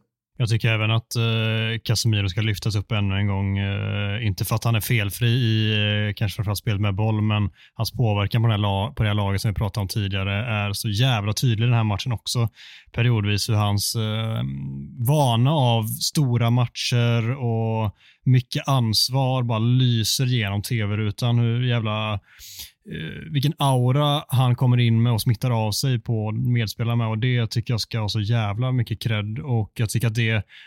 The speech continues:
en, en detalj som på något vis personifierar honom är när, jag vet inte om ni har sett det, men det har kommit ut ett videoklipp efteråt på när McLaren står och pratar straffskyttar inför straffläggningen och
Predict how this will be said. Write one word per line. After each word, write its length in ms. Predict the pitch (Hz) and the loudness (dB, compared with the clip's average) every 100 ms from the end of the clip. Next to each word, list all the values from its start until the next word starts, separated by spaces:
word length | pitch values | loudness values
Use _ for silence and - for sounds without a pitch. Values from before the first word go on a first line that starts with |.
| _ - - | _ -10 0
en, 160 | 143 | 2
en 100 | 160 | 4
detalj 560 | 139 127 147 165 160 127 | 2 2 2 4 4 2
som 500 | - 131 120 120 113 | 2 2 2 2 2
på 100 | 127 | 2
något 240 | 120 107 | 2 2
vis 140 | 113 - | 0 0
personifierar 760 | 117 120 107 123 113 131 131 | 0 2 2 2 0 0 2
honom 420 | 120 120 104 104 131 | 2 4 2 0 0
är 380 | 110 104 107 | 0 0 -2
när, 520 | 107 110 107 107 113 113 101 _ - - _ - | -2 -2 -2 -2 -4 -4 -6 _ -20 -20 _ -4
jag 100 | 123 | 0
vet 40 | |
inte 120 | 110 | 2
om 40 | 113 | 2
ni 40 | |
har 40 | 110 | 2
sett 300 | - 131 - - | 0 -2 -4 -4
det, 100 | 117 | 0
men 100 | 110 | 0
det 60 | |
har 60 | 110 | 0
kommit 280 | - 113 113 | 0 0 2
ut 80 | 107 | 0
ett 60 | |
videoklipp 500 | 113 113 107 110 113 | 2 2 0 0 0
efteråt 540 | 127 - - 120 113 - | -2 -4 -4 -2 -2 -2
på 220 | 113 107 | -2 0
när 300 | 107 104 104 | 0 0 0
McLaren 440 | 107 120 107 110 | 0 0 2 2
står 240 | 107 110 104 | 0 -2 -2
och 380 | 104 104 107 | -2 -4 -6
pratar 280 | - 113 - | -4 -4 -2
straffskyttar 920 | 104 120 107 - 117 - - 123 117 | -2 -2 -2 0 -2 -2 -2 0 2
inför 240 | 113 104 107 | 2 0 -2
straffläggningen 760 | - 110 113 107 107 113 110 | -2 -2 -2 0 0 0 0
och 200 | 107 101 | 0 -4